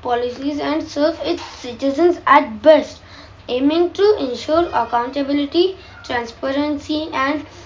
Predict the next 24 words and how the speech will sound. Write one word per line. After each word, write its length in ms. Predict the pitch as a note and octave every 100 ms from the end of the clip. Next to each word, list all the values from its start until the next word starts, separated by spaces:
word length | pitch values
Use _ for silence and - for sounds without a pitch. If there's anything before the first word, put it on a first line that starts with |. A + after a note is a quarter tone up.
| -
swift 540 | - - C#4 F4 F4 -
response 640 | A#3 G#3+ B3 B3+ C#4+ C#4+
to 180 | - D4+
the 140 | D4
needs 400 | D#4 B3+ A#3+ C4
of 240 | - C#4 C#4
citizens. 720 | - A3 A3+ A3 A#3+ G#3 - - - - - - - -
The 220 | B3+ D4+
Chhattisgarh 1500 | D#4 B3+ A#3+ D#4 E4+ D#4 F4+ G4 F#4 - - - - - A#3
government 560 | B3 B3 C4+ D4+ E4 D4+
has 340 | B3+ B3 C#4
undertaken 840 | B3 A#3+ C4 C#4 D4+ D4 D#4+ F4 F#4 - - -
several 540 | - C4+ C4 D4 F4+ C#4
in-, 280 | A#3+ A#3+ A#3+ - - - -
initiatives 960 | B3+ C4 C#4 - B3+ A#3+ C4+ D#4+ D#4 - - -
to 160 | - D#4+ -
pro-, 220 | B3+ A#3+
uh, 260 | A#3+ B3 B3 - - -
provide 500 | B3+ B3 C4+ D4 D4
the 160 | F4
doorstep 580 | C#4 B3+ A#3+ - D4 D4+
delivery 480 | C4+ A#3+ A#3+ A#3+ C#4
of 260 | D4 D4+ -
public 400 | A3 A3 C4